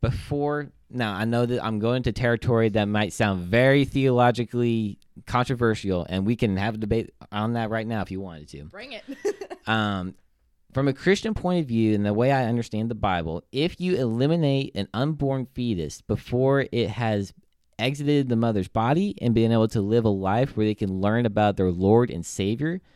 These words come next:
Speaker 1: you're potentially damning that soul in the mother's body to hell.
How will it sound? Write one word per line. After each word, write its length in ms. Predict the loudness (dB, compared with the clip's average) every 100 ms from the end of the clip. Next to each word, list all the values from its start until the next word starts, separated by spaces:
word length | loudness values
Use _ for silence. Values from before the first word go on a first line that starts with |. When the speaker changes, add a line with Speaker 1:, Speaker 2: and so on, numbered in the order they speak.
| _ _
Speaker 1:
you're 140 | -2 2
potentially 920 | 4 4 2 2 2 2 2 -2 -4 -10 _ _ -16 -2
damning 480 | 2 2 2 0 -2
that 380 | 0 2 0 -4
soul 580 | -2 2 4 2 0 -6 _ _ _ -20 -6
in 160 | 0 2
the 100 | 2
mother's 300 | 2 2 2
body 440 | 2 4 2 -4 -10 -4
to 200 | 0 2
hell. 380 | 2 -4 -8